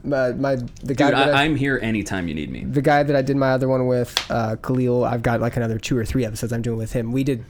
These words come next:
Speaker 1: three and a half hours the other night, and I cut it into two parts, and it's, that was a struggle to have to cut and edit, and, like,
Speaker 2: Ah.
Speaker 1: okay, like, wh-, where do I cut it? How do I
Speaker 2: Yeah.
Speaker 1: transition and make 'em both interesting and, like,
Speaker 2: Yeah.
Speaker 1: r-, sum it up with themes and, like,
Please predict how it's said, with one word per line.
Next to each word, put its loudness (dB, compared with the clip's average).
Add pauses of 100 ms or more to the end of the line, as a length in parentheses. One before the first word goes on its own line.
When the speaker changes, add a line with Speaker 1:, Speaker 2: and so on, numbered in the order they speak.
Speaker 1:
three -2
and -4
a -4
half -4
hours -4
the -2
other -6
night, -6
and -4
I -2
cut 0
it 0
into -4
two -2
parts, 0
and 0
it's, -8 (280)
that 4
was 0
a 0
struggle 0
to 2
have 0
to -4
cut 0
and -2
edit, 2
and, -4
like, -4
Speaker 2:
Ah. -4
Speaker 1:
okay, 2
like, -2
wh-, -4
where 0
do 2
I 2
cut 0
it? 0 (600)
How 0
do 2
I 4
Speaker 2:
Yeah. 0
Speaker 1:
transition 0
and 2
make 0
'em 2
both 0
interesting 0
and, 0
like, 0
Speaker 2:
Yeah. -2
Speaker 1:
r-, -4
sum 2
it 4
up 0
with 2 (260)
themes 2
and, 2
like, 0